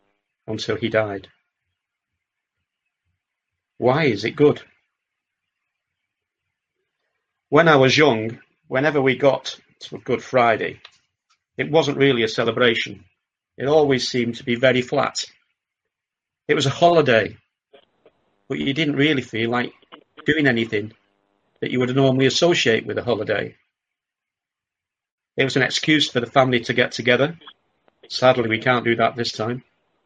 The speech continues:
But it wasn't the same as Easter Sunday. It was almost so flat,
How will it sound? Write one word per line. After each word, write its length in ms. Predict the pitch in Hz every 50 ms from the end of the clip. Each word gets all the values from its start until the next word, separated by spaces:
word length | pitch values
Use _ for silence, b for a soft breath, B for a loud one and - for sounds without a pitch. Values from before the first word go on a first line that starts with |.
| _ _ _ _ _ _ _ _ _ _ _ _ _ _ _ _ _ _ _ _ _ _ _ _ _ _ _ -
But 120 | 147 147
it 80 | 143 -
wasn't 340 | 143 165 185 175 165 165 165
the 80 | 143
same 340 | 135 - - 123 117 113 117
as 120 | 123 123 131
Easter 240 | 123 117 - -
Sunday. 480 | - - 156 151 139 120 113 104 92 90 _ _ _ _ _ _ _ _ _ _ _ _ _ _ _ _ _ _ _ _ _ _ _ _ _ _ _ _ _ _ _ _ _ _ _ _ _ _ _ _ -
It 60 | -
was 140 | - 139 123
almost 420 | 160 156 156 147 139 131 120 - -
so 220 | - 170 156 147
flat, 560 | 147 - - 147 143 120 - - - - -